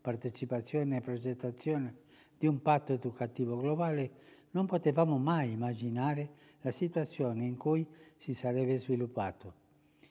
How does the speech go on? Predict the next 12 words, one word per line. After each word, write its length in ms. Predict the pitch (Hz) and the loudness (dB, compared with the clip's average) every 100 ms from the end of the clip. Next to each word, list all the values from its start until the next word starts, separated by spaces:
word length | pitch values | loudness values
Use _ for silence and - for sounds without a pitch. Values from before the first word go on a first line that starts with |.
| _ - | _ -6
Il 180 | 123 | -4
covid 520 | 113 123 131 156 160 - - _ | 0 0 4 2 0 -10 -20 _
ha 140 | - 127 | -2 -2
accelerato 760 | 143 147 127 127 165 170 131 | 0 0 2 2 2 0 -2
e 80 | 120 | -2
amplificato 1120 | 120 - 123 - 123 160 165 156 143 - - - | -2 -4 -6 -4 -2 0 0 0 -2 -8 -18 -4
molte 420 | 165 208 - 127 | 0 2 2 0
delle 180 | 123 117 | 2 0
urgenze 840 | 113 104 139 160 147 - 110 101 - - - | -2 -2 0 2 0 -4 -6 -8 -14 -20 -10
e 100 | 120 | -4
delle 260 | 123 123 123 | 0 2 2
emergenze 880 | 123 120 110 139 160 151 143 127 | 0 -2 -2 0 0 -2 -2 -4